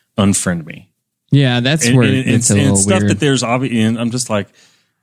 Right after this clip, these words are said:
Speaker 1: and I've, like, 'cause sometimes I'm not sure about my perspective on something. I'm like, "I'm not sure if I'm seeing this
Speaker 2: I, I
Speaker 1: all." And I, and, like, and I can't, some of those topics, it's hard to find somebody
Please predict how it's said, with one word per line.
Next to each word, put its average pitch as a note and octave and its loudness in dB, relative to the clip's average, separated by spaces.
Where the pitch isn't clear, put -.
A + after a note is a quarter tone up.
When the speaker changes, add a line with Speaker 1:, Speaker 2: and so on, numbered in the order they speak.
Speaker 1:
and C3 0
I've, C#3 0
like, C3 -2
'cause - 0
sometimes G#3 0
I'm A#2+ 0
not C#3+ -2
sure D#3 0
about C#3 0
my A#2 0
perspective D3 -2
on D3+ 2
something. D#3+ -2
I'm A2+ -2
like, G#2+ -2
"I'm C3+ 0
not F3+ 0
sure D#3 0
if C#3 -2
I'm A2+ 0
seeing G2+ 0
this - -10
Speaker 2:
I, C#3 -2
I E3 0
Speaker 1:
all." - -2
And C3 0
I, C3+ 0
and, C#3 0
like, B2+ 0
and B2 -4
I C3 -2
can't, D3 -2
some F3+ -2
of G#3 2
those F#3+ 0
topics, B2+ -6
it's B2 -4
hard D#3 -2
to - -2
find D#3 -2
somebody A2 0